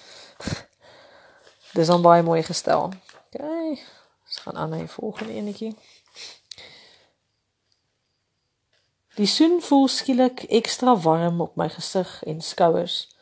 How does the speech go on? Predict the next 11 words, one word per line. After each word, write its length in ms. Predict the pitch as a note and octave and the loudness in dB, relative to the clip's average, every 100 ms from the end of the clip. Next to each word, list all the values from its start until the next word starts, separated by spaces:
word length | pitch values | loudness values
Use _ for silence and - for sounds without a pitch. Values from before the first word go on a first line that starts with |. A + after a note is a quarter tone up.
| _ _ _ _ _ _ _ | _ _ _ _ _ _ _
Die 140 | - E3+ | -6 2
wind 260 | F#3 G#3+ | 2 4
roer 340 | F#3+ F#3 G3+ G3 | 2 4 4 4
liggies 500 | F#3 G3 B3 B3 - | 2 2 0 -4 -4
deur 200 | F3 E3 | -2 -2
my 120 | D#3+ D3+ | -2 -2
hare. 420 | D3 D3+ D#3 F3+ - _ _ _ _ _ _ _ | -2 -2 -4 -10 -16 _ _ _ _ _ _ _
En 100 | F3+ | -6
daar 180 | E3+ E3+ | -2 -2
stoot 520 | - - A3+ A3 - - _ _ - _ _ _ _ _ _ - | -4 0 2 2 -2 -20 _ _ -20 _ _ _ _ _ _ -6
'n 140 | F3 | -6